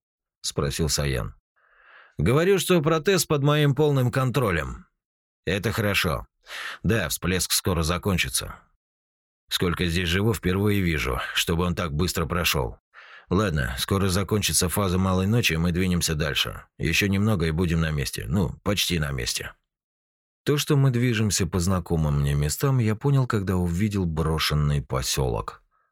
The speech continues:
Да, тот самый, с которого начались мои проблемы. Дюжина шалашей, разбросанных в хаотичном беспорядке.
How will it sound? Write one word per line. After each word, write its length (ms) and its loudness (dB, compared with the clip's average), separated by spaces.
Да, 260 2
тот 220 -2
самый, 500 -2
с 100 -6
которого 440 0
начались 460 0
мои 180 0
проблемы. 680 -4
Дюжина 480 2
шалашей, 600 -2
разбросанных 720 -2
в 40 -10
хаотичном 600 -2
беспорядке. 800 -6